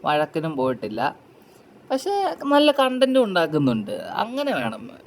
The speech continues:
ഗെയിമേഴ്സ് എന്നൊക്കെ പറയുന്നത്. അടുത്ത നമ്മളെ ലാലേട്ടൻ ആദിലെ നോറേനെ പൊക്കി.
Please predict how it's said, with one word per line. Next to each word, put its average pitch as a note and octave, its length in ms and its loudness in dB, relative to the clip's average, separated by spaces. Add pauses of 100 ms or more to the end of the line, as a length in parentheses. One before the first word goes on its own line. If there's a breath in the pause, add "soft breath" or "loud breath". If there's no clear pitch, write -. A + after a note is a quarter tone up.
(100)
ഗെയിമേഴ്സ് C#3+ 500 -2
എന്നൊക്കെ A#2 220 -10
പറയുന്നത്. - 500 -16
അടുത്ത G#3 400 -2
നമ്മളെ G3+ 360 2
ലാലേട്ടൻ F#3 840 2
ആദിലെ F3 580 2
നോറേനെ D3+ 500 -2
പൊക്കി. B2 420 -8